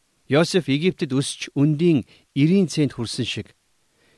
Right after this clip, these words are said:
эзэн Есүс ч гэсэн бас энэ дэлхийд хүн болон ирээд 90 цент хүртлээр өсч үндийсэн. Египтэд Йосеф ерөнхий сайд болоод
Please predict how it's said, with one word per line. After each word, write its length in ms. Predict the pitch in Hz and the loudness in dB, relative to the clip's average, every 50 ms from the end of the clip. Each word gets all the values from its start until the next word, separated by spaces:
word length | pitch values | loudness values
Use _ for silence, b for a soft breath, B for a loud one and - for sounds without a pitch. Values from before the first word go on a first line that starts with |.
| _ | _
эзэн 400 | - 143 147 - 220 214 190 160 | -4 -4 -2 0 0 2 4 4
Есүс 320 | 170 175 - - 196 - - | 4 2 2 -2 -6 -6 -8
ч 80 | - | -10
гэсэн 240 | - - - - 202 | -12 -10 -8 -8 -4
бас 240 | 175 175 151 - 165 | -4 -4 -4 -2 -4
энэ 160 | 175 175 170 | -2 -2 -2
дэлхийд 400 | 156 - - - 185 156 - - | -4 -6 -6 -6 -6 -6 -6 -6
хүн 160 | - 180 170 | -6 -4 -4
болон 240 | 156 147 - 160 147 | -4 -4 -4 -4 -2
ирээд 320 | 131 127 135 131 - - b b b b b b b | 0 0 0 0 0 -4 b b b b b b b
90 320 | - 139 160 196 220 202 | 0 2 2 4 2 2
цент 320 | 165 - 156 147 131 - - | 0 0 -2 -2 -4 -4 -6
хүртлээр 480 | 123 113 - - - - 185 185 - _ _ _ _ _ | -10 -12 -12 -10 -4 -4 -4 -4 -6 _ _ _ _ _
өсч 320 | 139 143 - - - - 123 | -6 -6 -6 -6 -8 -6 -4
үндийсэн. 480 | 101 101 92 110 98 - - - 85 - _ _ _ _ _ _ _ _ _ _ _ _ _ _ _ _ _ _ b b b b b | -4 -2 -2 -4 -4 -4 -8 -10 -12 -14 _ _ _ _ _ _ _ _ _ _ _ _ _ _ _ _ _ _ b b b b b
Египтэд 480 | - 139 170 202 233 - - 214 156 151 | 0 0 2 2 0 -2 -2 -4 0 2
Йосеф 320 | 165 180 170 - 190 156 | 2 0 0 -2 -4 -2
ерөнхий 400 | - 143 156 185 - - 226 190 | 0 0 0 0 -2 -2 -4 -4
сайд 240 | - 170 147 117 - | -2 -2 -4 -4 -4
болоод 400 | 117 107 101 104 98 - _ | -8 -6 -6 -6 -8 -8 _